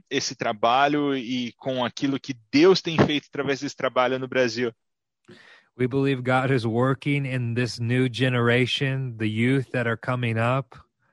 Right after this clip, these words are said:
Speaker 1: Nós, ah, eu, eu creio que o Senhor está trabalhando nessa nova geração, na geração que está chegando.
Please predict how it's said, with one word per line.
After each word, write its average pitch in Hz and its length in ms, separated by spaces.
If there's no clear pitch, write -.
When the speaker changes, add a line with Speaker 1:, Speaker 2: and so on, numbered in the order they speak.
Speaker 1:
Nós, 143 520
ah, 135 240
eu, 139 140
eu 135 80
creio 160 240
que 151 260
o 135 180
Senhor 156 320
está 156 200
trabalhando 147 640
nessa 143 640
nova 139 380
geração, 143 640
na 131 100
geração 135 500
que 147 100
está 143 380
chegando. 139 800